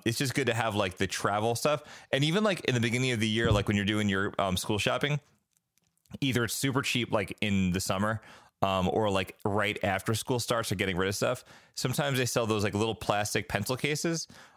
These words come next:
um, smaller ones. Those are awesome for kids because you could make, like, one of pencils, one of crayons, one of, like, little figures. And then this way, like, when you, when you're trying to get out of the house, um,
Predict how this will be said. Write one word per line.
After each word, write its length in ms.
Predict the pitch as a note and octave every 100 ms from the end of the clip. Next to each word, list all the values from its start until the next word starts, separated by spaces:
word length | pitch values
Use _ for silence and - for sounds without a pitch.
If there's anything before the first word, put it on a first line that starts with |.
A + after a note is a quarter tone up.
| _ A2
um, 340 | G#2 G2 F#2+ -
smaller 440 | - A#2 A2+ C3+
ones. 280 | D#3 E3+ - - -
Those 240 | - D#3+ F#3+
are 180 | - -
awesome 420 | A#2+ A#2+ A2+ D#2+ E2
for 140 | G2
kids 280 | - G#2 D#2+
because 320 | F#2 G#2+ F#2+
you 120 | G#2+
could 160 | A#2 C3
make, 240 | A2 G#2
like, 340 | G#2 F#2 E2+ - - - _
one 320 | - G2 A#2
of 80 | A#2+
pencils, 540 | D3+ C#3 - G2 F2 F2
one 140 | G#2+
of 100 | A#2+
crayons, 540 | - D3 A#2+ G#2 F#2
one 180 | G2+ A2
of, 120 | A#2
like, 340 | A#2+ A2+ A2 - - -
little 260 | A#2+ C#3+ C3+
figures. 520 | - D3 A#2+ A2 G2+
And 220 | - A2+
then 80 | A2+
this 160 | A2+
way, 120 | C3 A#2
like, 240 | G#2+ -
when 160 | A2 G#2
you, 280 | G#2 G2+
when 180 | F#2+ G#2
you're 80 | G2
trying 180 | B2 G#2+
to 80 | G#2
get 40 |
out 60 | G2
of 40 |
the 80 | F#2+
house, 420 | G#2 G2 F#2+ - - - - _
um, 440 | F#2 F#2 F#2 F2+